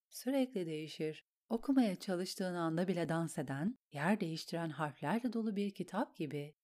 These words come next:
Alevlerin ardındaki şekilleri görmek için yıllar süren bir eğitim gerekir. Şekillerin olacak şeyleri mi, olabilecekleri mi, yoksa olmuşları mı anlattığını söyleyebilmek daha uzun yıllar alır.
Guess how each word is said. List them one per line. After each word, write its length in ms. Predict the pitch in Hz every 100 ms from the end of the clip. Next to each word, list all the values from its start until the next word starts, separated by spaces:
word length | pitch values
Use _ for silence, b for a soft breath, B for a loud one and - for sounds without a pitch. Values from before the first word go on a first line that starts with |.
| _
Alevlerin 520 | 190 185 165 156 151 180
ardındaki 560 | 170 165 170 170 185
şekilleri 560 | 165 165 - 156 156 156
görmek 420 | 151 147 147 -
için 420 | 143 - 139 139 - -
yıllar 480 | 151 139 131 156
süren 420 | 202 - 202 196 190
bir 100 | 185
eğitim 460 | 180 - 254 339
gerekir. 580 | 220 160 156 170 156 - _ _ _
Şekillerin 760 | - 147 - 180 170 175 185 170
olacak 560 | 170 147 143 156 247
şeyleri 500 | - 240 165 156 135
mi, 180 | 135 135 - _
olabilecekleri 920 | - 214 214 190 180 185 185 147 165
mi, 220 | 165 147 156 _ -
yoksa 400 | 165 175 - 147
olmuşları 600 | 160 143 139 - 139 208
mı 140 | 262
anlattığını 500 | 196 170 165 156 151
söyleyebilmek 920 | - 151 139 139 131 123 131 214 - _ -
daha 240 | 123 196
uzun 260 | 277 240 190
yıllar 400 | 165 160 160 160
alır. 440 | 160 160 160 -